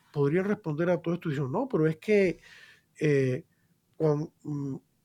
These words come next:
debemos seguir avanzando en este proceso, porque cuando se logre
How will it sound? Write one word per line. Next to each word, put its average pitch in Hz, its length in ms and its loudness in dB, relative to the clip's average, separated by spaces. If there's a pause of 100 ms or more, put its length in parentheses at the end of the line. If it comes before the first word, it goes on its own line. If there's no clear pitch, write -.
(260)
debemos 156 480 0
seguir 185 300 0
avanzando 185 500 0
en 156 120 0
este 220 180 -4
proceso, 240 580 -2
porque 135 260 -8
cuando 135 300 -6
se 131 180 -10
logre 170 520 -4